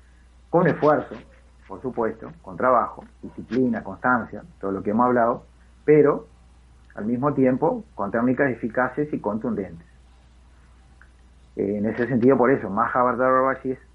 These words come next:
quizás una de las figuras más centrales para nosotros. Pero de todas maneras hay otros muy buenos.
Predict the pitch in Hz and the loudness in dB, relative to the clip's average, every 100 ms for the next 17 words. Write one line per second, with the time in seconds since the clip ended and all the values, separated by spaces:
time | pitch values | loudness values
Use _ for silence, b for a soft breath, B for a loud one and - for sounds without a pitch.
0 | - - 127 110 107 107 107 104 107 110 | -20 -10 -10 -10 -12 -10 -8 -8 -6 -4
1 | 113 110 107 113 113 - 101 90 - - | -4 -6 -4 0 -2 -2 -4 -4 -14 -18
2 | - - 135 131 123 180 143 135 156 147 | -10 2 6 6 6 4 4 2 2 0
3 | 135 131 - - - - 120 120 113 101 | 0 -2 -4 -14 -20 -10 -6 -4 -4 0
4 | 139 170 107 | 4 4 2